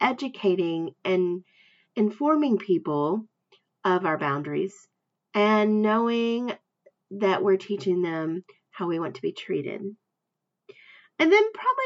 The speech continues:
one of the last things I think is really important in boundary work is what I call holding the line. And so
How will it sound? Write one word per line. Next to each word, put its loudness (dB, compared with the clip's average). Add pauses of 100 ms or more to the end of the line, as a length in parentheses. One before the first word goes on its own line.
one 6
of -2
the 4
last 6
things 2
I -4
think -2
is -4
really 0
important -4
in -6
boundary -4
work -4 (640)
is 10
what 6
I 6
call 6 (180)
holding 6 (120)
the -4
line. -6 (960)
And 4
so 6